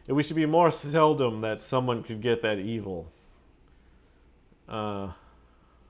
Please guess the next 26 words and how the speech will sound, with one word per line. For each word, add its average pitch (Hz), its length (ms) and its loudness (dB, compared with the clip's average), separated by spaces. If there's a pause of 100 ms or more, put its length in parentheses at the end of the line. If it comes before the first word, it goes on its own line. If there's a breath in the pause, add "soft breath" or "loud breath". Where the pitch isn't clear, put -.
(800 soft breath)
then 233 120 -4
again, 143 320 2
that's, 127 240 -4
I'm 139 300 -4
kinda 214 200 -4
contradicting 117 600 -4
myself. 95 360 -10
<laughs> - 60 -12
'Cause - 960 0
I 160 80 8
just 180 240 2
said 185 160 4
we 143 80 2
should 120 220 -4
laugh 120 280 4
about 110 320 0
death. 110 400 -2 (1400 soft breath)
Well, 151 240 6
it's 143 160 2
the 147 180 2
intent, 120 540 -2
right? 113 340 0 (1300 soft breath)
Like, 123 120 0
I'm 143 120 4
not 151 320 4
laughing, 120 720 4